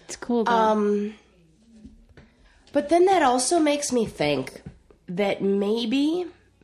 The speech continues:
Speaker 2: like, your brain has built-in defense mechanisms. Your
Speaker 1: Yes,
Speaker 2: brain
Speaker 1: yes.
Speaker 2: has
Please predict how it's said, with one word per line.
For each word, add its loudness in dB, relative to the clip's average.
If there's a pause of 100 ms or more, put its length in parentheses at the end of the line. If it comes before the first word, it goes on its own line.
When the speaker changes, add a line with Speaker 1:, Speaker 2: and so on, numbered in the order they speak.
(180)
Speaker 2:
like, -2
your -2
brain 0
has -2
built-in -2 (260)
defense -4
mechanisms. -14 (1080)
Your -2
Speaker 1:
Yes, 2 (360)
Speaker 2:
brain - (120)
Speaker 1:
yes. 2 (160)
Speaker 2:
has -4